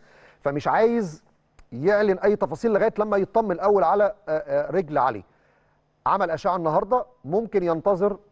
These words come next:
نتيجة إشاعة بكرة، وبإذن الله إن شاء الله هنطمنكم، أو حتى على مدار برامج اليوم أو الغد إن شاء الله لو في أي تفاصيل رسمية أكيد هتعلن من خلال شاشة قناة الأهلي. ولكن إمكانية عودة علي معلول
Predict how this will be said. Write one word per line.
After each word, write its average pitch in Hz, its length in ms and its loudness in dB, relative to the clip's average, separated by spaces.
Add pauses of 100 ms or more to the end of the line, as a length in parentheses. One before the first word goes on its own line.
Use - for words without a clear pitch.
(240)
نتيجة 160 360 -4 (100)
إشاعة 156 300 0 (140)
بكرة، 185 560 0 (460)
وبإذن 160 320 0
الله 175 100 2
إن 175 60 -2
شاء 190 120 2
الله 175 180 2
هنطمنكم، 143 600 -4
أو 143 140 0
حتى 180 240 -2
على 143 140 0
مدار 143 260 0
برامج 139 520 -2
اليوم 151 280 -2
أو 135 160 0
الغد 135 280 -2
إن 139 80 -6
شاء 147 180 0
الله 151 140 0
لو 156 100 2
في 151 160 -4
أي 160 160 0
تفاصيل 139 380 -6
رسمية 143 440 -2
أكيد 147 200 -2
هتعلن 147 380 2 (420)
من 127 160 -2
خلال 151 400 0
شاشة 151 380 -6
قناة 131 220 -2
الأهلي. 123 200 -4
ولكن 147 440 -2
إمكانية 147 520 -2
عودة 131 380 -2 (1080)
علي 156 240 0
معلول 135 380 -2